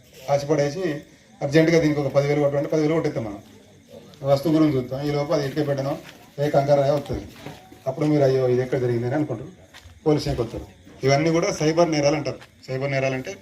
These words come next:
దాని తర్వాత మీకు, ఆ, ఓటీపీలు,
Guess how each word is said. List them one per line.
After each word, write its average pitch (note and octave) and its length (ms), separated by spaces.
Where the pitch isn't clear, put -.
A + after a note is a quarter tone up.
దాని D3+ 140
తర్వాత E3 300
మీకు, D#3+ 580
ఆ, C3 120
ఓటీపీలు, D3 680